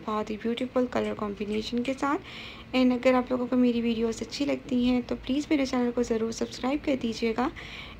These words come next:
and bell icon को भी ज़रूर press करिएगा और अपने,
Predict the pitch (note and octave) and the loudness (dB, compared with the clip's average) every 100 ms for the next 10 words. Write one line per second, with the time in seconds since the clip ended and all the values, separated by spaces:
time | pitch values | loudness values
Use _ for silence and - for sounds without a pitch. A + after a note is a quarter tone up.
0 | C4+ C4+ C4 C#4+ D4 D4 C#4+ C4+ C4 C4 | 4 4 6 4 4 4 2 2 2 2
1 | B3+ C4 C4+ B3+ - B3 B3 B3 B3+ - | 2 2 2 0 2 2 2 2 0 2
2 | A#3+ B3 | 0 0